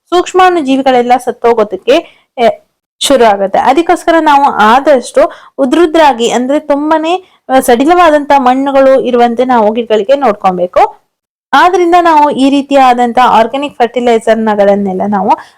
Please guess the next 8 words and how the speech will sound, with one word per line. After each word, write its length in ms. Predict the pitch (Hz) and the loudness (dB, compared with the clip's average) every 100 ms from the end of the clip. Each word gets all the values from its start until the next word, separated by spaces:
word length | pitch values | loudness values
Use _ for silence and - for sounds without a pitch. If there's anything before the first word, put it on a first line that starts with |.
| - | -4
ಒಂದು 140 | 311 320 | 0 0
ಹದಿನೈದು 380 | 311 359 466 | 2 0 2
ದಿನಕ್ಕೊಂದ್ಸಲನಾದ್ರೂ 960 | 427 403 381 330 311 320 320 285 262 277 | 2 0 0 -2 -2 -4 0 0 0 0
ನಾವು 280 | 269 247 240 | 0 0 0
ಇದನ್ನ 280 | 233 220 233 | -4 -2 -2
ಕೊಡ್ಬೇಕು. 720 | 277 202 202 185 - 285 - _ _ _ _ - | -2 -4 -2 -4 0 -2 -2 _ _ _ _ -2
ಇದು 160 | 349 359 | 0 2
ಒಂದನ್ನೇ 420 | 359 403 453 | 2 2 2